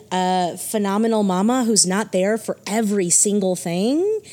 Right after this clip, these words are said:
because your career is demanding doesn't make you any less of a,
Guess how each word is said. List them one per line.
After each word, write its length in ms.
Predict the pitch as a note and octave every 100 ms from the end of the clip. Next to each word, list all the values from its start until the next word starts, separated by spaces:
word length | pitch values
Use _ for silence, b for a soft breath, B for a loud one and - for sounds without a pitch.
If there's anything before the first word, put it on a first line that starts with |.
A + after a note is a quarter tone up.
| B B B -
because 420 | G#3 - A3+ G#3+
your 140 | A#3
career 400 | A3 A#3+ G3+ G#3
is 160 | G3+ F#3+
demanding 560 | F#3 F3 E3+ G3 A3
doesn't 280 | G#3+ F3+ F3+
make 200 | F3 F3
you 120 | F3+ -
any 200 | F3+ F#3+
less 320 | F3+ E3+ -
of 120 | E3+
a, 280 | D#3+ D#3 D3